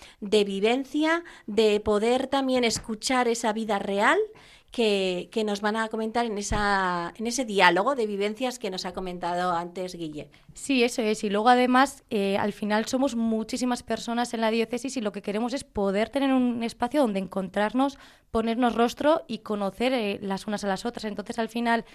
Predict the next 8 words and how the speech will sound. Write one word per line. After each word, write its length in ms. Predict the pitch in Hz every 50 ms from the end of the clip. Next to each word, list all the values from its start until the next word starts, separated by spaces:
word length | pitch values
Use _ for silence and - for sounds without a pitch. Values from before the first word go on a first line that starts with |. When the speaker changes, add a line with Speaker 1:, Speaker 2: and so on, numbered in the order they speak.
| - - - _ - - -
Speaker 2:
con 240 | - 240 233 233 226
las 340 | 214 208 208 208 208 - -
entrevistas 640 | - 240 226 - - 202 202 220 214 - - 240 -
que 100 | - 240
van 160 | 233 233 226
a 20 |
ir 80 | 226 226
haciendo, 560 | 226 220 226 254 277 285 269 226 185 175 160